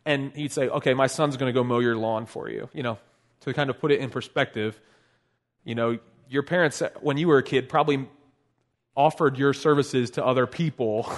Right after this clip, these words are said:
<laughs> without your permission. Like, "Yeah, my son's gonna go and feed your cats while you're away." You know, obviously that's a str-, that's not, that's a little satirical, but,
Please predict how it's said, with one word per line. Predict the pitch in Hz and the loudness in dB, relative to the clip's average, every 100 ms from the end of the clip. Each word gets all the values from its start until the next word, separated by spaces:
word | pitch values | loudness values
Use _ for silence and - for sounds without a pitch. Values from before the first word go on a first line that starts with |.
| - | -10
<laughs> | - - | -12 -6
without | 139 139 139 131 | 0 6 6 6
your | 147 | 4
permission. | 147 151 147 156 135 120 123 | 4 4 4 2 2 -2 -2
Like, | 123 123 - _ _ | -2 -2 -6 _ _
"Yeah, | 135 | 2
my | 135 135 | 4 2
son's | - 170 143 | 2 -2 0
gonna | 156 139 | 0 4
go | 143 139 139 | 6 8 6
and | 135 123 123 | 2 -2 -4
feed | - 147 135 | -6 -6 -4
your | 127 120 | -2 -4
cats | - 139 127 - 123 | -2 -2 -2 -2 -4
while | 117 113 107 | -2 -2 -4
you're | 120 120 | -4 -4
away." | 107 123 110 101 _ - _ _ - | -2 -4 -6 -8 _ -20 _ _ -14
You | 107 | -10
know, | 98 | -6
obviously | - 131 123 120 | 0 0 0 -2
that's | 117 117 | -2 -4
a | |
str-, | - - 120 | -12 -8 -8
that's | 131 123 135 | -6 -6 -4
not, | 120 110 - | -2 -4 -6
that's | 135 - | -10 -8
a | 143 | -6
little | 120 | -6
satirical, | 113 123 - 147 - 117 | -6 -10 -2 0 0 -4
but, | 117 113 - | -2 -4 -4